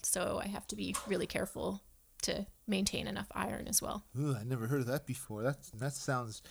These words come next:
Speaker 2: sounds almost like a, like a curse or something, a strawberry
Speaker 1: <laughs>
Speaker 2: birthmark, like a, you know, it's, uh, yeah, like, fuck.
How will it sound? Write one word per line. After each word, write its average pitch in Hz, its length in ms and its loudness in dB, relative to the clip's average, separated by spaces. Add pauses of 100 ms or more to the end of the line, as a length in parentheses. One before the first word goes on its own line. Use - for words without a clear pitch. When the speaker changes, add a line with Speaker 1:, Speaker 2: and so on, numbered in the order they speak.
(280)
Speaker 2:
sounds 120 360 0
almost 117 460 0
like 107 180 0
a, 95 240 -2 (720)
like 107 140 -6
a - 200 -6 (540)
curse - 380 6
or 110 60 2
something, 113 360 0
a 107 40 -4
strawberry 156 560 12
Speaker 1:
<laughs> 156 80 12
Speaker 2:
birthmark, 143 600 8
like 113 160 2
a, 113 100 -4 (420)
you 131 120 4
know, 139 180 8
it's, 143 280 4
uh, 135 80 4
yeah, 139 260 4
like, 113 300 -4 (580)
fuck. 147 400 4